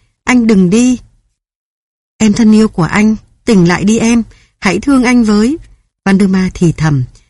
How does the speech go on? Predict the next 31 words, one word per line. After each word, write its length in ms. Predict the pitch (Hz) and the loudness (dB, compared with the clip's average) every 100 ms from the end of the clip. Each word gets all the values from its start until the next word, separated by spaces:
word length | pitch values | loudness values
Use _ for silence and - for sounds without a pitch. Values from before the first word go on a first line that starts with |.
| _ | _
chính 200 | - 233 | 0 0
chàng 380 | - 208 170 139 - | 2 0 0 -2 -4
cũng 260 | 180 240 | -2 0
như 140 | 240 226 | 0 0
sắp 220 | - - | -2 -2
ngất 240 | 302 - | -2 0
đi. 260 | 220 220 202 _ _ _ _ _ _ _ - | 0 0 -4 _ _ _ _ _ _ _ -2
"Đừng 260 | 220 208 185 | 2 2 2
trừng 260 | 233 202 | 2 2
trị 360 | - 226 170 - - _ - | 2 -2 -2 -8 -20 _ -6
chúng, 400 | 240 226 247 339 - _ - | 0 2 2 0 -4 _ -4
Van 260 | 254 262 | -2 0
đi." 280 | 254 262 262 - - _ _ _ _ _ _ - | 0 0 -2 -6 -20 _ _ _ _ _ _ -2
Người 220 | 175 160 | 2 2
nàng 280 | 151 143 131 - | 2 -2 -4 -6
co 200 | 208 208 | -6 -4
giật, 200 | 156 - - _ _ _ | -6 -8 -16 _ _ _
hai 160 | - 202 | -4 -4
bác 180 | 233 - | -4 -4
sĩ 200 | 185 180 | -4 -4
có 160 | 196 | -6
mặt 220 | 220 202 - | -4 -6 -6
trong 160 | 214 | -6
phòng 260 | 202 175 151 | -4 -4 -4
chạy 240 | - 143 | -4 -6
lại, 280 | 165 165 - - _ _ _ 208 | -4 -4 -6 -12 _ _ _ 0
nhưng 300 | 214 208 196 | 2 2 0
Vanderma 600 | 208 202 190 202 196 185 | -2 -2 -2 -2 -2 -4
không 260 | - 247 214 | -4 0 2
nhường 200 | 160 127 | 2 -2
chỗ. 320 | - 143 | -4 -6